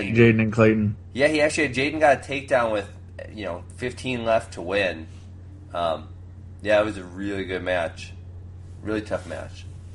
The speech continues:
Speaker 2: So, what do you think the po-, probability is of Jaden qualifying the weight? I know you don't know the world level ins and outs, but what do you
Speaker 1: Um, well, I read an article in, in which stated that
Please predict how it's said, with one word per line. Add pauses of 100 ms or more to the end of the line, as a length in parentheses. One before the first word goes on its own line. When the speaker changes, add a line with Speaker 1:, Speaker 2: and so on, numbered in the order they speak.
(160)
Speaker 2:
So, (160)
what
do
you
think
the
po-,
probability
is
of
Jaden
qualifying
the
weight?
I
know
you
don't
know
the
world
level (400)
ins
and
outs,
but
what (180)
do
you
Speaker 1:
Um,
well,
I
read
an
article
in,
in
which
stated
that